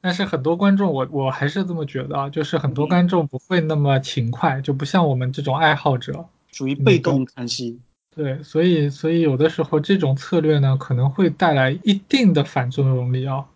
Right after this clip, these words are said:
Speaker 2: 对。
Speaker 1: 所以这是一类，这种的折扣是一类，就是主办方主动推出的一些折扣，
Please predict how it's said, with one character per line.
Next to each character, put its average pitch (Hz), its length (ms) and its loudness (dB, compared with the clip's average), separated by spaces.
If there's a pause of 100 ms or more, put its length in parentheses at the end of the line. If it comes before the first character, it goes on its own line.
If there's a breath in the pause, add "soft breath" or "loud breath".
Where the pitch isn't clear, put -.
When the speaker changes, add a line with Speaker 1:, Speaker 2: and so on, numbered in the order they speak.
Speaker 2:
对。 135 80 -14
Speaker 1:
所 220 80 8
以 220 80 6
这 240 160 2
是 - 200 0
一 151 120 0
类， 165 380 2
这 233 120 -2
种 139 280 0
的 131 200 0 (140)
折 131 240 0
扣 156 220 0
是 156 180 -2
一 131 80 0
类， 147 240 2
就 147 140 -4
是 151 160 -6
主 135 120 -8
办 160 200 0
方 185 200 2
主 139 200 -8
动 170 200 2
推 165 200 -4
出 - 200 -8
的 185 120 4
一 131 100 2
些 131 180 -4
折 135 140 -6
扣， 143 300 -8